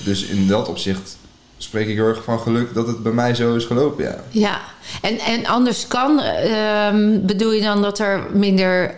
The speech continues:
Speaker 2: eh, stabiliteit of minder liefde of minder kennis, of waar merk
Speaker 1: Ja,
Speaker 2: je dat?
Speaker 1: van alles. Ik bedoel, eh, het kan natuurlijk alle kanten op. Het is maar net, eh, hoe je het thuis treft. Het is maar net wat voor ouders je hebt.
Speaker 2: Ja.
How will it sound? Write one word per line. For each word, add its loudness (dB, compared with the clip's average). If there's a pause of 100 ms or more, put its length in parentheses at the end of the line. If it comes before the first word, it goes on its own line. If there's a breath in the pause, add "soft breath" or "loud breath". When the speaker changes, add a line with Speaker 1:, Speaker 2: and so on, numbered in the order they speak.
(100)
Speaker 2:
eh, 0
stabiliteit 0
of -2
minder 4
liefde 2
of -2
minder 2
kennis, 0
of -2
waar 0
merk 2
Speaker 1:
Ja, 2
Speaker 2:
je 0
dat? -4
Speaker 1:
van -4
alles. -2 (200)
Ik -8
bedoel, 2
eh, 0 (160)
het -14
kan -2
natuurlijk 0
alle 0
kanten -2
op. 0
Het -8
is -2
maar 2
net, 0 (640 loud breath)
eh, 0
hoe 4
je 2
het -2
thuis 0
treft. -4
Het -12
is -8
maar -2
net -2
wat -4
voor -2
ouders -2
je -2
hebt. -2
Speaker 2:
Ja. 0